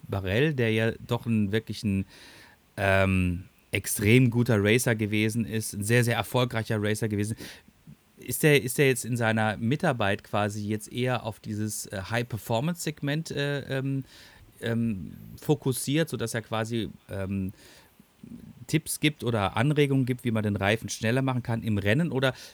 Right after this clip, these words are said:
nimmt man dann diese Technologien quasi auch nochmal raus und, ähm, stellt sie denn sozusagen uns Otto-Normalbikern zur Verfügung? Weil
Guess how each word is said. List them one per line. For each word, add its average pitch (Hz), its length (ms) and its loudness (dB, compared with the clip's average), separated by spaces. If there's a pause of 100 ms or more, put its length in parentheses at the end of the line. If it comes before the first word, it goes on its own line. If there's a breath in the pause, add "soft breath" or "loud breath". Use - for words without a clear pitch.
(160)
nimmt 151 260 -2
man 139 140 -2
dann 120 180 0
diese 147 260 -4
Technologien 131 680 -6
quasi 120 380 -4
auch 113 120 -6
nochmal 110 280 -4
raus 104 580 -2 (400 loud breath)
und, 135 320 -4
ähm, 120 580 -2 (300)
stellt 127 300 -2
sie 127 120 -8
denn 117 340 -2
sozusagen 113 640 -2
uns 135 440 -4
Otto-Normalbikern 104 1080 0
zur 92 140 -10
Verfügung? 95 520 -4
Weil 98 220 2